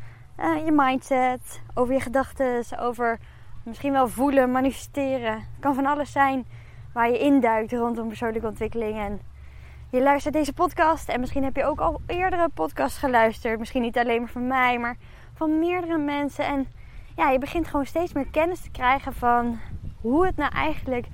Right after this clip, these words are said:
in zijn werk gaat. En dan ontdek je ook dingen over je beschermingsmechanismes en of over oordelen. En, ehm,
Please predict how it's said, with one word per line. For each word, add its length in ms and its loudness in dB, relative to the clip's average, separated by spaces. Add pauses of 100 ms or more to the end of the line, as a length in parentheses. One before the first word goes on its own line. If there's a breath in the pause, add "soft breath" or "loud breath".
(220 loud breath)
in 140 2
zijn 120 2
werk 160 4
gaat. 380 -2 (560 loud breath)
En 300 -2
dan 140 4
ontdek 340 2
je 140 -2
ook 400 4 (300)
dingen 340 0
over 500 0
je 80 -6
beschermingsmechanismes 1160 -2 (340 loud breath)
en 220 0
of 80 0
over 260 0 (100)
oordelen. 840 2 (420 loud breath)
En, 320 -2
ehm, 380 -4